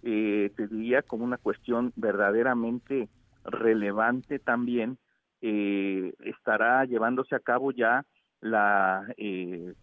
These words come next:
instalación, la puesta en marcha de la Fiscalía Especializada en Atención a las Comunidades Universitarias. Habrá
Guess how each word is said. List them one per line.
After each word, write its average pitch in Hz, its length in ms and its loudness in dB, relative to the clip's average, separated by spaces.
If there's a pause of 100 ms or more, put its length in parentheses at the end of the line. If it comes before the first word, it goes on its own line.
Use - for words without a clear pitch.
(120)
instalación, 104 1000 0
la 113 100 2
puesta 117 340 -2
en 135 80 0
marcha 123 480 0 (420)
de 127 480 2
la 95 560 2
Fiscalía 113 680 -2
Especializada 113 800 0
en 135 140 -2
Atención 117 760 -2
a 120 100 -4
las 101 180 -6
Comunidades 98 760 0
Universitarias. 101 880 -4
Habrá 110 360 0